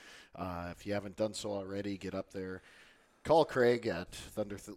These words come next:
Thunder Lake Lodge, and, uh, it's a great place to be. Um, awesome atmosphere, and, uh, gosh, it's just, uh,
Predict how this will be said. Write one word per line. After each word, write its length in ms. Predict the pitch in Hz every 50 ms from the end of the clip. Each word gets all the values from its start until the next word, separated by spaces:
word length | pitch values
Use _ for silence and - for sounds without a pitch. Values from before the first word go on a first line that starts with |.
| - -
Thunder 320 | - 131 127 117 104 101
Lake 260 | 101 101 98 95 - 98
Lodge, 420 | 95 95 92 95 98 95 - 90
and, 200 | 85 85 87 87
uh, 180 | 87 87 87 87
it's 140 | 87 - -
a 20 | -
great 240 | - 117 107 107
place 240 | - 107 98 90 - -
to 60 | 87
be. 340 | 80 90 87 87 90 87 - - - - - - - - - -
Um, 500 | - 82 82 78 76 76 76 76 78 73 - - - _ _ _ _ _ _ _ _ _ _ _ _ _ _ _ _ -
awesome 520 | 95 98 107 - - 104 95 92 92 85 - _ _ _ _ _ _ _ _ -
atmosphere, 760 | 98 95 85 87 95 87 - - - 101 92 92 95 95 90
and, 100 | 76 - - _ _ _ _ _ _ _ _ _ _ _ _ -
uh, 360 | 80 82 78 73 76 78 76 73 - _ _ _ _
gosh, 420 | - 85 98 92 - - - - - _ _ _
it's 100 | - -
just, 280 | - 90 - - - 87
uh, 200 | 87 87 82